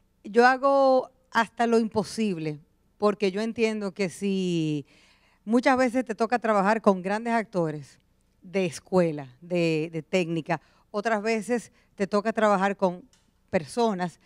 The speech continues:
que eligieron los productores y que eligieron los directores, pero tienen una gran sensibilidad,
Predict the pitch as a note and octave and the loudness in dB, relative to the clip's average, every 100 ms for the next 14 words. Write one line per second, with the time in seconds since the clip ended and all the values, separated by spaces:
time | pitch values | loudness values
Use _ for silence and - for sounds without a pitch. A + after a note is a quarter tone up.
0 | _ _ _ A3 G#3+ A3 F3+ C4 E4+ C#4+ | _ _ _ 2 2 2 0 0 0 0
1 | A3 - G3 F#3 - F#3 F3+ F3 F#3 F#3+ | -2 -2 -4 -4 -2 -2 0 -4 -6 -6
2 | F3 E3 F#3 A#3+ C#4 B3+ A3+ A#3 A3 G#3+ | -6 -4 -4 -4 -2 0 0 0 -2 2
3 | G3 G3+ - _ _ _ _ _ _ - | 2 0 -4 _ _ _ _ _ _ -8
4 | G3 A3+ A3+ C4 B3+ A3+ A#3+ A3+ B3+ A3 | -6 -4 -4 0 2 4 4 2 0 0
5 | A#3+ A3+ G#3+ A#3 | 2 2 4 2